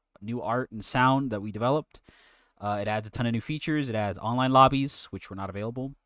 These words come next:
uh, in C C Caster. It kinda ties up all the package into something that looks a little more presentable, right? And, uh, this went a long way towards, um,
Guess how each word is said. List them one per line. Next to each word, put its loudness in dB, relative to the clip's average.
uh, -12
in -14
C -12
C -10
Caster. 0
It -8
kinda -6
ties 2
up -4
all 4
the -4
package -6
into -10
something -8
that -2
looks -6
a -12
little -6
more -4
presentable, -6
right? -2
And, -6
uh, -2
this -8
went -4
a -2
long -2
way -2
towards, -8
um, -8